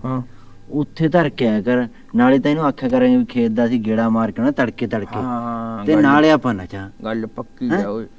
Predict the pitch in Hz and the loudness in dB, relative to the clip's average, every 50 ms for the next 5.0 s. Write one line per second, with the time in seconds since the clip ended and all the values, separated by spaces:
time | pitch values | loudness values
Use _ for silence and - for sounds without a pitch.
0 | - - - - - 139 165 170 156 131 120 110 101 98 98 95 - 95 95 113 | -20 -20 -20 -14 -8 -4 -2 -2 0 -2 -2 -4 -4 -6 -8 -10 -10 -10 -10 -10
1 | 113 113 - - - - - - - - - - - 120 127 127 127 123 131 - | -10 -12 -14 -18 -20 -20 -20 -20 -20 -20 -20 -16 -8 -4 -2 0 0 0 -2 -4
2 | - 156 160 160 147 110 135 139 139 135 135 - - 165 185 175 156 131 135 135 | -6 -8 -8 -8 -6 -2 0 0 0 0 -2 -4 -4 -2 -2 -2 -2 -2 -2 -2
3 | 139 135 127 123 - - - - 135 120 120 - - 107 110 127 143 165 175 180 | -2 -2 -4 -4 -8 -10 -6 -4 -4 -4 -4 -4 -4 -4 -2 -2 -2 -2 -2 -2
4 | 170 139 131 135 143 151 147 - 135 123 110 107 110 117 117 123 131 135 127 120 | -2 -2 -2 -4 -4 -4 -4 -4 -4 -4 -4 -4 -4 -4 -4 -2 -2 -2 -4 -4